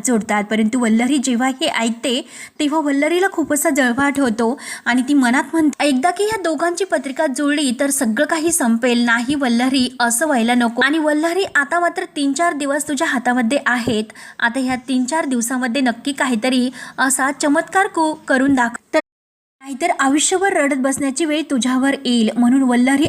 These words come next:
आता काहीतरी तिचा प्लॅन करण्याचं ठरवते. That is that. त्यानंतर आता इकडे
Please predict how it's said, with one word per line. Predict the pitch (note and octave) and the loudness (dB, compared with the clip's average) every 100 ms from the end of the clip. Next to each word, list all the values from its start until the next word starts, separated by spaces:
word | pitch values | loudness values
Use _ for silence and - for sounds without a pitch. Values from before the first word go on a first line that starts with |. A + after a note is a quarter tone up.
| - | -2
आता | A#3+ C#4 | -2 -2
काहीतरी | C4 A#3 B3 A#3+ | 0 0 -2 -4
तिचा | C4 B3+ | -4 -6
प्लॅन | C4 B3 A3 | -4 -2 -2
करण्याचं | B3 A#3 G#3+ A3 C4+ | -2 -2 0 0 0
ठरवते. | C4 A3 G3+ A3 C4 | 0 0 0 2 2
That | C4 C4 - | 0 -4 -2
is | D4+ - | 0 0
that. | A#3 B3+ A3 G#3 | 0 0 0 0
त्यानंतर | E4+ E4+ F4+ G4+ | 0 2 0 0
आता | G4 D4+ D4+ | -2 -2 -2
इकडे | D#4+ D#4 E4 C#4+ | -4 -4 -4 -4